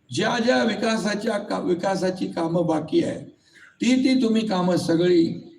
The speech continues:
या एकनाथ शिंदेला नगराध्यक्ष महोदय सांगा. नगराध्यक्ष म्हणून आता मी यांचा विजय निश्चित आहे, पक्का आहे, हे मी या ठिकाणी सांगू इच्छितो. कारण तुम्ही लोकांनी ठरवलेलं आहे की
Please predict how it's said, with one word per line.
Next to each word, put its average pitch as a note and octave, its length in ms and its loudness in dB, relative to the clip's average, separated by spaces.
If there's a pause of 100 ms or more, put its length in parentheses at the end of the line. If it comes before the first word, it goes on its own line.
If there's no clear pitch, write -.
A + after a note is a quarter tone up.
(100)
या F3 180 2
एकनाथ E3 420 0
शिंदेला E3 440 -2
नगराध्यक्ष D3+ 580 -2
महोदय D3 380 0
सांगा. D3+ 320 -4
नगराध्यक्ष E3 560 0
म्हणून F#3 300 0
आता F#3+ 180 0
मी F#3+ 400 0 (320)
यांचा F#3 360 0
विजय F3+ 280 -2 (300)
निश्चित G3+ 340 -8
आहे, - 220 -4 (440)
पक्का - 220 -4
आहे, - 320 -2 (600)
हे G#3+ 80 0
मी A3 200 -8
या G3+ 80 0
ठिकाणी F#3 320 -4
सांगू E3+ 420 -6
इच्छितो. B2 420 -6
कारण A3+ 240 -6 (640)
तुम्ही B3+ 200 2
लोकांनी C4 320 4
ठरवलेलं B3+ 560 2
आहे - 260 -4 (540)
की G3+ 600 0